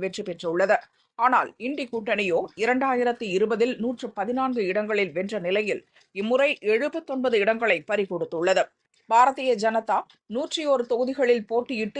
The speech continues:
எண்பத்தொன்பது இடங்களில் வெற்றி பெற்ற தனிப்பெரும் கட்சியாக உருவெடுத்தது.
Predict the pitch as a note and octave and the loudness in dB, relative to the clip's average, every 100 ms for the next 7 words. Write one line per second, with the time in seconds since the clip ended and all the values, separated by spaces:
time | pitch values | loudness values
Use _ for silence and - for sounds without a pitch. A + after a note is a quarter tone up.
0 | A#3 G3+ A#3+ C4+ A3 A3+ A#3 G#3 A3 A#3 | -2 0 -2 -6 -6 -2 0 0 0 2
1 | A#3+ E3+ F#3+ B3 A3 G#3 B3 - - A3 | 0 0 -6 -6 -8 -6 -4 -6 -4 -4
2 | B3 C4 B3+ B3 A#3 G3+ A3+ G#3+ G#3+ G#3+ | -4 -2 -4 -2 -4 -6 0 2 2 0
3 | F3 F3+ E3 E3+ G3+ F#3 | -4 -2 -2 -2 -2 -2